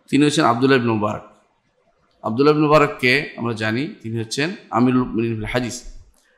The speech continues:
হাদিসের ক্ষেত্রে যাকে বলা হয় আমিরুল মুমিনিন, তিনি এটা গ্রন্থ লিখেছেন। তারপর মোহাম্মদ ইবনে আসলাম আত-তুসি তিনি লিখেছেন, তারপর হাসান ইবনে সুফিয়ান আন-নাসাই লিখেছেন, ইমাম আবু বকর আল-আজুরি লিখেছেন,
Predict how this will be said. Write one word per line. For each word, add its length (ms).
হাদিসের 380
ক্ষেত্রে 320
যাকে 240
বলা 220
হয় 140
আমিরুল 500
মুমিনিন, 600
তিনি 220
এটা 120
গ্রন্থ 240
লিখেছেন। 400
তারপর 400
মোহাম্মদ 340
ইবনে 160
আসলাম 280
আত-তুসি 680
তিনি 160
লিখেছেন, 360
তারপর 200
হাসান 360
ইবনে 400
সুফিয়ান 480
আন-নাসাই 380
লিখেছেন, 340
ইমাম 340
আবু 220
বকর 260
আল-আজুরি 460
লিখেছেন, 360